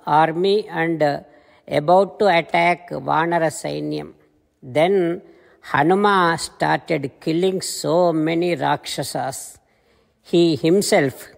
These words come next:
just by alone, attacking the entire Rakshasa army. Then Indrajittu has seen that and saying to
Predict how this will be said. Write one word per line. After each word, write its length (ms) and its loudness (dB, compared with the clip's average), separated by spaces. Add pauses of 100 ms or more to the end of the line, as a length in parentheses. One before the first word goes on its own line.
just 460 0
by 260 2
alone, 680 4 (760)
attacking 600 2
the 200 0
entire 480 2
Rakshasa 600 -4
army. 560 -2 (640)
Then 280 2
Indrajittu 640 -2
has 240 -2
seen 320 -2
that 220 0
and 180 -2
saying 440 -4
to 500 -6